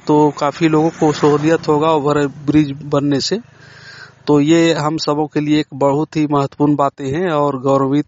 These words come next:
करने वाली बातें हैं कि जनता ने जिस बात को अपने सांसद महोदय के पास रखा और सांसद ने इस चीज़ को ध्यान में रखकर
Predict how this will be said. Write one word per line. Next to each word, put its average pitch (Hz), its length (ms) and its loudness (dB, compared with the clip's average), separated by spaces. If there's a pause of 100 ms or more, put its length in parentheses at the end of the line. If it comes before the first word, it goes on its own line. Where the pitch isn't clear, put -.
करने 139 260 -2
वाली 135 260 -2
बातें 135 360 -4
हैं 180 160 -8 (220)
कि 143 220 -4
जनता 139 420 -2
ने 139 140 -4
जिस 135 200 -6
बात 135 280 -2
को 135 420 -6
अपने 131 380 -4
सांसद 131 440 -6
महोदय 131 340 -4
के 143 120 -8
पास 131 300 -6
रखा 131 260 -6
और 143 120 0
सांसद 127 520 -8
ने 170 120 -6 (540)
इस 139 140 -8
चीज़ - 200 -6
को 208 220 0 (300)
ध्यान 131 280 -4
में 131 120 -2
रखकर 131 280 -4